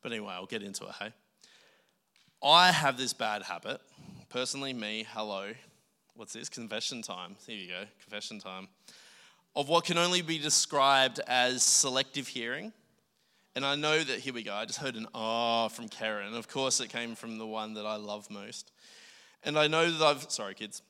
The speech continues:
and I know that I've been in many a conversation with others who have shared a very similar truth. And whilst I say it's not a good thing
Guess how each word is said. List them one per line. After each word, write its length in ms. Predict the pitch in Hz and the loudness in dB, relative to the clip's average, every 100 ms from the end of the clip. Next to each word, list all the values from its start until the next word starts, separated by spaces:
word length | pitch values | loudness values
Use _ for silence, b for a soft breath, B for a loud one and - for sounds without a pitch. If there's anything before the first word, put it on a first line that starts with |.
| B B - | B B -4
and 80 | 147 | 0
I 80 | |
know 220 | 156 170 165 | 4 4 4
that 160 | 151 | 6
I've 200 | 147 139 | 4 6
been 200 | 156 151 | 2 0
in 260 | 147 139 147 | 0 -2 4
many 280 | 165 185 175 | 4 6 2
a 60 | |
conversation 600 | 165 156 143 143 135 131 | 2 0 2 2 2 -2
with 160 | 135 117 | -6 -4
others 440 | 127 127 127 127 | -2 0 0 -2
who 240 | - 147 139 | -2 -2 -2
have 120 | 127 | 0
shared 440 | - 147 135 135 | 0 4 4 4
a 40 | 127 | 0
very 300 | 117 135 131 | 0 2 4
similar 560 | - 151 139 127 120 | 4 4 0 -2 -4
truth. 680 | - - - 120 - - - B B B B B - | -4 -4 -4 -6 -8 -20 -20 B B B B B -8
And 100 | 135 | -2
whilst 260 | 139 143 156 | 0 2 2
I 100 | 139 | 2
say 360 | - 170 170 | 2 2 2
it's 320 | 135 - 139 | 0 -2 -6
not 240 | 135 147 135 | -2 0 -2
a 60 | |
good 280 | 113 156 165 | -4 -2 -2
thing 480 | - - 104 98 | -4 -8 -6 -8